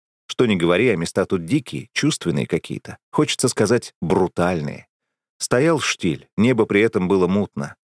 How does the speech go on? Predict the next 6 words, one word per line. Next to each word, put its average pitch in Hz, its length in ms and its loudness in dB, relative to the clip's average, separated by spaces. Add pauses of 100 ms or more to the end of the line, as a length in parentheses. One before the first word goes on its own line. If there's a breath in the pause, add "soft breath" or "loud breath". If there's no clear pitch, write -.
(100)
воздух 98 520 2
был 85 200 2
влажен, 95 560 2 (140)
а 87 100 -2
даль 85 300 0
непрозрачна. 80 800 -4